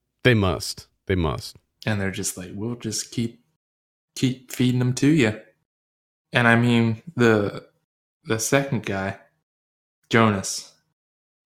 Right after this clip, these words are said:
Speaker 2: played by Z Maria, uh, man, did he mow the grass like a dipshit. The fuck was he doing?
Speaker 1: I know, right? I, <laughs> I thought the same thing. Like, he's just standing there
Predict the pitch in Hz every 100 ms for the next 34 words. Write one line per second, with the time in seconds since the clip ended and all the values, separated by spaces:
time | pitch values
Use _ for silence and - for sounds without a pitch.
0 | - 107 101 95 107 98 104 107 104 -
1 | - - _ _ _ - 104 98 92 85
2 | _ _ _ _ _ _ _ - _ _
3 | _ _ _ _ - 156 110 98 - -
4 | _ _ - 131 131 185 117 110 104 95
5 | 90 104 101 101 101 101 92 - 104 -
6 | - 98 87 _ _ _ _ _ _ _
7 | _ - - - - - 113 139 127 110
8 | 123 98 127 143 151 113 110 127 - 143
9 | 175 160 - - - - - - 247 247
10 | - 226 - 196 - 165 160 185 170 -
11 | 175 196 185 185 190 196 180 156 143 -
12 | - - - 180 160 170 - - 135 123
13 | 131 147 160 170 196 220